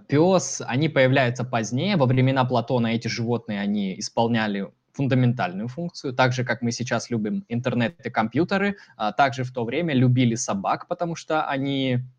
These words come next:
м, по факту тебе помогали и в охоте, и в твоем сельском хозяйстве. То есть собаки — это хорошо, это круто. То есть кого-то назвать собакой — это даже не оскорбить. А, и стадо, потому что стадо — это по факту все твое имущество. Потому что в то, если сейчас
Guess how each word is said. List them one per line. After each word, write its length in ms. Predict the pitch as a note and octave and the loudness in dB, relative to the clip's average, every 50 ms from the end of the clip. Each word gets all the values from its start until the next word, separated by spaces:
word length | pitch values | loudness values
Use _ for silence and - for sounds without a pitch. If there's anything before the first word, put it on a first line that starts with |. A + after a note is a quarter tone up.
| _ _ _ _ - - | _ _ _ _ -12 -8
м, 360 | A#2+ A2+ A2 G#2+ G#2 G#2 G2+ _ | -6 -4 -2 -2 -4 -4 -4 _
по 140 | - C3+ C3 | 0 0 2
факту 460 | B2+ B2+ C#3+ C3+ B2 B2+ - - B2 B2 | 2 2 2 2 2 0 -4 -10 -10 -8
тебе 340 | - A#2 A2+ A#2 B2+ A2+ | -6 -6 -2 0 0 0
помогали 580 | A2+ - B2+ B2 B2 A#2+ A#2 B2 A2+ A2 G#2+ G#2+ | 0 2 2 4 4 4 4 4 2 2 2 0
и 180 | - - C3 B2+ | -2 -2 0 0
в 80 | B2 | 2
охоте, 520 | - - - - - A2 G#2+ A2+ - D3+ F3 | 0 0 -2 -4 -4 -4 -4 -2 -2 -2 -2
и 140 | F#3+ - B2+ | -2 -4 -6
в 80 | B2 | -6
твоем 240 | - A#2+ A#2+ A#2 A2 | -4 -2 -2 -2 -2
сельском 400 | G#2+ - - A2 G2+ - - A2 | -2 -4 -6 -6 -6 -8 -12 -12
хозяйстве. 540 | - - A2 G#2 G2+ F#2 F#2 G2 - - C#3+ | -8 -6 -4 -4 -2 -2 -4 -4 -6 -8 -8
То 80 | - B2+ | -6 -6
есть 120 | B2 B2+ | -6 -6
собаки — 400 | - A#2 A2 G2+ G2+ G2+ - - | -4 -2 0 0 0 -2 -2 -6
это 120 | F#2+ - G#2 | -10 -10 -10
хорошо, 600 | - - A#2+ A#2 A2+ - - - - F2 E2+ G2 | -8 -6 -4 -4 -4 -6 -6 -10 -10 -8 -6 -6
это 160 | A2+ B2 A#2+ | -6 -6 -8
круто. 360 | B2 - - F#2+ F2+ - A#2 A#2+ | -10 -12 -12 -12 -12 -10 -10 -8
То 80 | A2+ | -6
есть 100 | G#2+ - - | -8 -8 -6
кого-то 260 | G#2 G#2+ G#2+ - A2 | -6 -8 -6 -6 -6
назвать 260 | G#2+ G#2 G#2 G#2+ - | -6 -2 -2 -4 -2
собакой — 380 | - A2+ G#2 G2+ F#2 - - F#2+ | -2 -2 0 0 -2 -2 -6 -8
это 80 | F#2+ | -6
даже 140 | F#2+ F#2+ G#2+ | -6 -4 -2
не 80 | G#2 G2+ | -4 -4
оскорбить. 520 | - - - - F#2 F2+ F2+ A2+ B2+ - - - - - - - - | -4 -6 -8 -8 -6 -6 -6 -8 -8 -10 -16 -20 -20 -20 -20 -14 -6
А, 320 | - G#2 G#2+ G#2 G#2 G2+ - | -2 0 2 2 2 0 0
и 340 | - D3+ F3 F#3 G3 F#3+ F3+ - | 2 4 6 8 8 6 6 4
стадо, 420 | - - - D3+ B2 F#2+ F2+ - | 0 0 2 4 4 2 0 -4
потому 280 | - - - B2+ C3 B2+ | -6 -6 -4 -4 -4 -4
что 140 | B2+ B2 A#2+ | -4 -6 -10
стадо — 360 | - - - F3+ A#3 G#3 G3 | -6 0 2 4 4 4 4
это 140 | G3 F3+ - | 2 0 -2
по 140 | B2 - C3 | -2 -2 0
факту 260 | B2+ E3+ F3+ - C3 | 2 2 0 0 -4
все 180 | A#2 - - D3 | -8 -4 -4 -4
твое 300 | D3 - C3 B2+ C3 C3 | -2 0 0 2 2 2
имущество. 440 | B2+ A#2+ G#2+ G2 - - - E2 F2 | 2 2 2 0 -4 -10 -12 -14 -14
Потому 160 | - G#2 G2 | -12 -12 -12
что 120 | - A2 | -10 -10
в 80 | - - | -4 2
то, 140 | E3+ F3 D#3+ | 2 4 4
если 260 | C3+ C#3+ - - D3+ | 2 0 -2 -4 -6
сейчас 460 | C3 - B2+ - E3+ D3+ C#3 - - | -6 -6 -4 -2 -2 -2 -2 -4 -12